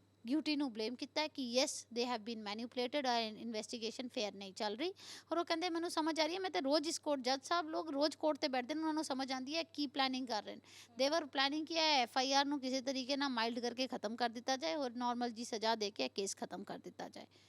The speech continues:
ਜੀ, ਸਾਡੀ ਯੂਨੀਫਾਰਮ, ਮੇਰੇ ਹਸਬੈਂਡ ਗ੍ਰੀਨ ਯੂਨੀਫਾਰਮ ਪਾਉਂਦੇ ਨੇ, ਉਸ 'ਤੇ ਦਾਗ ਲਾਇਆ। ਇੱਕ ਸੌ ਵੀਹ ਦਿਨ ਦੇ ਅਸੀਂ ਅੱਛੇ ਘਰ ਦੇ ਬੰਦੇ ਰਸਤਿਆਂ 'ਚ ਘੁੰਮ ਰਹੇ ਹਾਂ। ਕਿਉਂ ਘੁੰਮ ਰਹੇ ਹਾਂ? ਇਨਸਾਫ ਲਈ।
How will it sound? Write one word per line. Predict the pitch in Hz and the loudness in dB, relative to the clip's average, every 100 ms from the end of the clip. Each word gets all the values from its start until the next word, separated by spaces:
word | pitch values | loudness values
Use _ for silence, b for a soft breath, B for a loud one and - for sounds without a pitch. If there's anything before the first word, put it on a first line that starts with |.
| B B B B | B B B B
ਜੀ, | 226 339 226 - | 2 2 2 -2
ਸਾਡੀ | - 240 294 | 2 4 4
ਯੂਨੀਫਾਰਮ, | 277 247 269 - 269 254 220 196 _ _ _ - | 2 2 2 0 0 0 -2 -8 _ _ _ -2
ਮੇਰੇ | 240 262 | 2 4
ਹਸਬੈਂਡ | 247 226 254 262 | 2 0 0 0
ਗ੍ਰੀਨ | 220 254 254 | 0 -2 0
ਯੂਨੀਫਾਰਮ | 226 226 269 247 | -2 -2 0 0
ਪਾਉਂਦੇ | 240 247 | 0 0
ਨੇ, | 294 | 0
ਉਸ | 262 | 0
'ਤੇ | - 220 | -2 2
ਦਾਗ | 196 196 | 2 2
ਲਾਇਆ। | 208 214 | 2 2
ਇੱਕ | 240 254 - | 2 0 -2
ਸੌ | 302 262 | 2 2
ਵੀਹ | 208 277 | 2 2
ਦਿਨ | 262 254 | 2 0
ਦੇ | 254 254 | 0 0
ਅਸੀਂ | - 240 | 0 -2
ਅੱਛੇ | - 262 | 0 -2
ਘਰ | 254 233 | 0 -2
ਦੇ | 208 | -2
ਬੰਦੇ | 226 240 269 285 B B 233 | -6 -2 -2 -2 B B 6
ਰਸਤਿਆਂ | 247 - 302 | 6 6 4
'ਚ | 285 - | 4 2
ਘੁੰਮ | 277 254 | 2 4
ਰਹੇ | 262 | 4
ਹਾਂ। | 277 - | 0 2
ਕਿਉਂ | 339 - | 0 2
ਘੁੰਮ | 320 254 | 0 0
ਰਹੇ | 190 | -4
ਹਾਂ? | - - _ _ _ _ _ - | -12 -20 _ _ _ _ _ -2
ਇਨਸਾਫ | 277 - 240 220 | 0 4 4 4
ਲਈ। | 226 190 | -2 -6